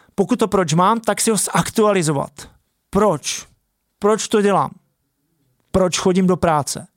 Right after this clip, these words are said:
Proč vstávám? Proč tomu dávám takové úsilí? Jo? Proč tomu dávám tolik času?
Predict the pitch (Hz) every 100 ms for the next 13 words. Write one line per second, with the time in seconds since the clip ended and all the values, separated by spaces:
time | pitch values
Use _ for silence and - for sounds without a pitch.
0 | _ 156 139 - - 180 185 180 143 135
1 | - _ - - - _ - 180 - 226
2 | 214 208 202 202 202 208 202 226 208 -
3 | 220 165 - _ _ _ _ _ _ _
4 | _ _ _ _ - - _ _ _ 190
5 | 208 208 - 202 202 185 175 170 170 175
6 | 165 - 156 - 151